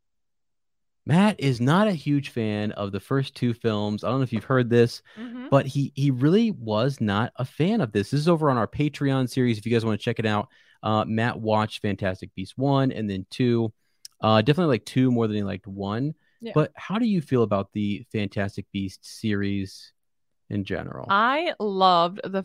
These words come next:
Speaker 2: first movie. Um, second movie, I gotta agree. Yes, when you don't really follow the whole story, I was confused. First time I watched it, I was confused about a lot of things. I didn't catch a lot of things,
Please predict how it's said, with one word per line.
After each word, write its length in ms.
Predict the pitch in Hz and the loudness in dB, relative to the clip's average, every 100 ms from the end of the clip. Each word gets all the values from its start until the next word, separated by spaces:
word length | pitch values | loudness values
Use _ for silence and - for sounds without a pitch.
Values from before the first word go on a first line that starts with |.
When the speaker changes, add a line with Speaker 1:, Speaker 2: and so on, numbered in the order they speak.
| _ | _
Speaker 2:
first 300 | 185 196 - | -2 -2 -4
movie. 460 | 185 175 202 214 277 - _ _ _ _ _ - | -6 -4 -4 -2 -4 -6 _ _ _ _ _ -2
Um, 580 | 214 226 226 233 226 208 | 2 4 4 2 0 -2
second 340 | - 311 349 | -4 -4 -2
movie, 400 | 233 190 208 226 - _ _ | -4 -4 -6 -6 -10 _ _
I 120 | 262 | -2
gotta 160 | 330 330 | 0 0
agree. 420 | 254 208 220 226 _ _ _ _ _ _ _ _ _ _ | 0 0 -2 -4 _ _ _ _ _ _ _ _ _ _
Yes, 600 | 202 196 175 247 - - - | -8 -2 0 0 -6 -20 -12
when 200 | 202 202 | -6 -4
you 140 | 196 | -4
don't 520 | 190 202 202 220 233 - | -4 -2 -2 -2 -4 -4
really 640 | 240 262 277 285 294 294 _ _ _ - | -4 -4 -4 -6 -6 -10 _ _ _ -6
follow 680 | - 196 226 233 226 226 220 | -4 -2 -2 -2 -2 -2 -2
the 140 | 202 | -2
whole 220 | 196 190 | 0 -2
story, 960 | 196 - - 196 196 196 196 190 196 - _ - | -4 -10 -4 0 0 0 0 0 -2 -4 _ -6
I 220 | 170 208 | 0 2
was 160 | 269 | 0
confused. 520 | - 202 - - - - | -2 -6 -6 -14 -14 -6
First 280 | 196 190 - | -2 -2 0
time 240 | 185 175 | 0 2
I 100 | 175 | 0
watched 400 | 165 160 - - | 0 -2 -4 -4
it, 160 | 185 175 | -4 -2
I 160 | - 180 | 0 0
was 240 | 170 175 | -2 -6
confused 420 | - 180 - 202 190 | -8 -8 -4 -4 -2
about 180 | 170 | -2
a 40 | 165 | 0
lot 280 | 165 170 190 | 4 4 4
of 60 | |
things. 260 | 208 202 208 | 2 2 2
I 60 | 196 | 2
didn't 220 | 240 277 | 2 2
catch 240 | 285 277 | 0 0
a 40 | 220 | 0
lot 160 | 226 | 2
of 100 | 220 | 0
things, 320 | 233 233 233 | 2 2 0